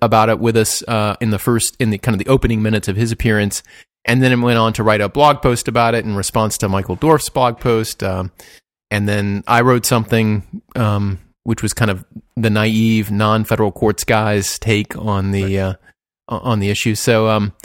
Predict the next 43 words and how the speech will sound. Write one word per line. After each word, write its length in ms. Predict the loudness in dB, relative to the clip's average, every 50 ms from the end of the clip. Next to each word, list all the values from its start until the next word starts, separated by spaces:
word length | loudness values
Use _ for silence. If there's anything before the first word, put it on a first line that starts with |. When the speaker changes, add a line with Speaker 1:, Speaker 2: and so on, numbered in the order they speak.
| -10 -4
Speaker 2:
And 100 | 0 2
I've 120 | 2 2 2
just 100 | 2 2
Speaker 1:
it's 60 | 4
Speaker 2:
been 80 | 4 4
Speaker 1:
interesting. 200 | 2 2 0 0
Speaker 2:
sitting 200 | -2 0 0 0
in 80 | -2 -2
the 60 | -4 -4
cheap 220 | -4 -6 -6 -6 -6
seats 280 | -6 -6 -6 -6 -6
eating 200 | -6 -6 -6 -6
popcorn. 480 | -6 -6 -6 -6 -6 -8 -12 -10 -12 -14 -18 _ _
Speaker 1:
And 120 | -2 0 0
I 40 | 2
would 300 | 2 2 0 0 0 0
read. 260 | 2 2 2 2 2
So, 140 | 0 -2 -2 -2 -6
Speaker 2:
Oh. 200 | -8 -8 -8 -10 -14 _ _ _ -12
Speaker 1:
so, 160 | -8 -8 -6 0
so 160 | 2 2 4
Michael 300 | 4 4 4 4 4 2
got 140 | 2 2 2
in 40 | 2
touch 160 | 0 0 0
with 100 | 0 0
me 100 | 0 0
and 100 | 0 2
told 120 | 0 0 0
me 40 | 0
that 100 | 0 0
he 100 | 0 0
read 200 | 0 0 0 0
and, 220 | 0 -2 -2 -2 -2
you 80 | -2
know, 120 | 0 0 0
he 100 | 0 0
read 160 | 2 0 2
and 60 | 0
appreciated 440 | 0 0 0 0 2 2 0 0 0
the 60 | -2 -2
post. 500 | 0 2 2 2 0 -2 -4 -6 -6 -4
Um, 400 | -2 -2 0 -2 -2 -4 -4 -6